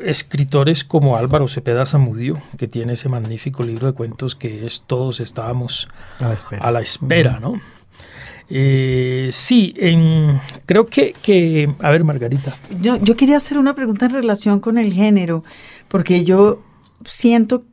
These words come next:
Speaker 3: lo estoy sintiendo a usted muy conservador en la defensa del cuento.
Speaker 2: <laughs>
Speaker 3: Sí, muy, de un género muy estrictamente delimitado casi que en el siglo diecinueve.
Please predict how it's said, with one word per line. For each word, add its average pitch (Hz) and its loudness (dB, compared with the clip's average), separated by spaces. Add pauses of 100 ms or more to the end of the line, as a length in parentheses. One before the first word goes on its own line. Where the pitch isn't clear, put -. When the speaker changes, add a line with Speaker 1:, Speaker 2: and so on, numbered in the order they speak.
(160)
Speaker 3:
lo 208 6
estoy 254 0
sintiendo 294 0
a 294 4
usted 277 4
muy 277 8
conservador 226 4
en 262 -2 (120)
la 262 0
defensa 220 0
del 170 2
cuento. 165 2
Speaker 2:
<laughs> - -20 (500)
Speaker 3:
Sí, 285 2
muy, 214 4 (380)
de 180 2
un 190 6
género 196 6
muy 190 6
estrictamente 208 4
delimitado 185 4
casi 202 0
que 208 2
en 185 4
el 170 -2
siglo 180 0
diecinueve. 170 2